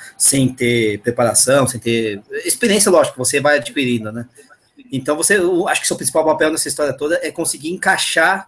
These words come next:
o que é possível encaixar dentro desse treino dessa pessoa pra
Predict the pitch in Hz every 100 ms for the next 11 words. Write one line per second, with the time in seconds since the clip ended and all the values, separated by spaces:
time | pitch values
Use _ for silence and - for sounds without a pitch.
0 | - 175 _ - 233 269 180 - 349 320
1 | 240 - 208 - - 196 247 196 165 147
2 | - 151 147 165 147 - 135 143 143 123
3 | 120 120 123 - 139 147 170 185